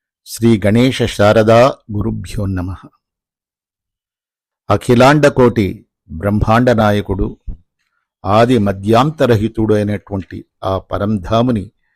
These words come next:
దివ్య చరణారవిందములకు శిరస్సు తాటించి సాష్టాంగ దండ ప్రణామం సమర్పిస్తూ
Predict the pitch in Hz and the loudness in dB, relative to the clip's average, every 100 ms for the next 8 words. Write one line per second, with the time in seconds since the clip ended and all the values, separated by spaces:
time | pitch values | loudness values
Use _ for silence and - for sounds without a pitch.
0 | _ _ _ _ 107 104 120 113 - _ | _ _ _ _ -6 -2 0 0 -2 _
1 | _ _ _ - 98 95 101 123 143 123 | _ _ _ -6 -4 -2 0 2 2 2
2 | 113 107 101 98 95 - 98 110 - 110 | 0 -2 -4 -6 -10 -10 -8 -8 -8 -14
3 | - 98 101 113 117 107 - 95 95 - | -4 -2 -2 -4 -6 -10 -8 -6 -6 -8
4 | - 107 117 98 98 95 - 95 95 92 | -4 -2 -2 -4 -6 -8 -10 -10 -8 -8
5 | 90 85 - 95 92 92 - - | -10 -12 -12 -14 -14 -18 -20 -20